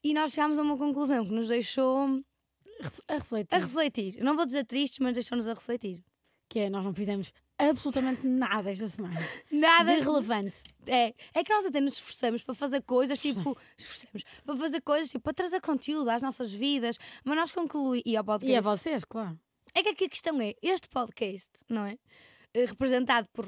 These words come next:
Speaker 1: nós,
Speaker 2: Nós.
Speaker 1: as duas,
Speaker 2: Sim.
Speaker 1: ambas as duas, o par, hum, ele, o sumo deste podcast é muito a nossa vida.
Speaker 2: Eu não sei se isto é o par, eu acho que isto é mais o ímpar. <laughs> Mas pronto.
Speaker 1: Ok. É, mas, no fundo, o que nós falamos aqui é muito a nossa vida.
Speaker 2: É.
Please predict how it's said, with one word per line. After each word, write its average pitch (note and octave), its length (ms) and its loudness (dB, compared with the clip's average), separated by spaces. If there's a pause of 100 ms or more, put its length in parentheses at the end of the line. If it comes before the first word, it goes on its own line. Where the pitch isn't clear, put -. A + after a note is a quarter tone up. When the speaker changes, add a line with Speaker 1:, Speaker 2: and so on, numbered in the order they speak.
(460)
Speaker 1:
nós, A3+ 280 6
Speaker 2:
Nós. A#3 180 4
Speaker 1:
as A3 60 -4
duas, G#3 400 -2
Speaker 2:
Sim. G3+ 160 0
Speaker 1:
ambas G3+ 240 -2
as G#3+ 160 0
duas, G3+ 200 -2
o G#3 80 -2
par, F#3+ 400 0
hum, C4+ 1160 0
ele, D#4 320 -2
o D4+ 80 -2
sumo E4+ 320 -2
deste C4+ 180 -2
podcast C4+ 400 -4
é D4+ 40 0
muito D4 240 0
a D4+ 40 2
nossa D4+ 300 -2
vida. C#4 300 0
Speaker 2:
Eu - 20 0
não B3 80 2
sei C#4+ 120 0
se E4+ 80 0
isto D4+ 120 -4
é C#4+ 60 2
o C#4 80 -2
par, F#3 260 -2
eu F#3+ 80 -2
acho G3+ 140 -4
que - 80 -18
isto - 100 -12
é A3 40 -6
mais G#3+ 180 -4
o A3 120 -6
ímpar. F#3 320 -8 (400)
<laughs> - 100 -16 (580)
Mas B3 160 -2
pronto. B3+ 200 -2
Speaker 1:
Ok. C4 180 0
É, A#3 680 0
mas, E4+ 200 2 (140)
no D4+ 180 0
fundo, E4 200 0
o D#4 40 -2
que E4+ 60 -2
nós E4 100 0
falamos D#4+ 240 0
aqui D4+ 180 -4
é D#4 60 0
muito D#4 200 -2
a - 20 -2
nossa D#4 320 -2
vida. C#4+ 360 -4 (120)
Speaker 2:
É. A#3 260 0